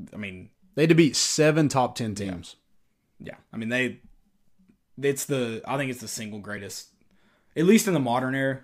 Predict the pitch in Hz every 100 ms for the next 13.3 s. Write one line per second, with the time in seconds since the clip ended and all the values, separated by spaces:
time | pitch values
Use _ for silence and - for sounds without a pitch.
0 | - 113 123 117 104 98 - 85 - 50
1 | 53 _ _ - 151 123 135 151 311 226
2 | 107 151 151 147 120 120 117 123 120 131
3 | 92 101 107 95 98 95 85 _ _ _
4 | _ _ _ _ _ - 113 110 101 -
5 | 160 139 120 156 120 113 110 147 - 113
6 | - 123 113 107 - 135 135 127 117 120
7 | 123 110 110 101 - _ _ _ _ _
8 | 101 113 110 131 113 104 101 110 95 104
9 | 92 - 85 - - _ - 123 104 175
10 | 135 110 107 110 - 156 156 180 175 139
11 | 139 120 107 - _ _ - 110 131 123
12 | 127 110 - 139 139 131 127 131 107 98
13 | 98 87 95